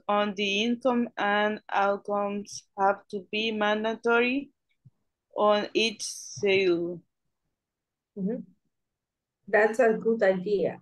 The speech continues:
Speaker 2: Also, I am interested in buying raw materials, so we s-, save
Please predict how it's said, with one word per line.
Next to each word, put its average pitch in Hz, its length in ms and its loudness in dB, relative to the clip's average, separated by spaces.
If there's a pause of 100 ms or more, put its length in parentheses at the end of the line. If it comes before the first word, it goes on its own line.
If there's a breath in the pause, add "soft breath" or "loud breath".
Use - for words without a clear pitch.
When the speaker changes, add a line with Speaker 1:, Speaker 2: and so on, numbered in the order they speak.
Speaker 2:
Also, 180 480 0
I 185 200 0 (120)
am 170 160 -2
interested 180 800 -2 (140)
in 190 340 -2
buying 208 560 0 (340)
raw 170 440 2 (100)
materials, 202 880 -4
so 196 540 0
we 190 440 -4 (200)
s-, - 480 -20 (360)
save 175 580 -2